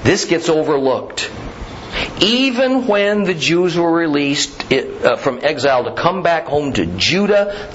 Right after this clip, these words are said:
there was no return of the Davidic dynasty to rule over them.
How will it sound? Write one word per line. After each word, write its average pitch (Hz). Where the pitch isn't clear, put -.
there 311
was 247
no 147
return 113
of 101
the 98
Davidic 98
dynasty 95
to 87
rule 87
over 80
them. 139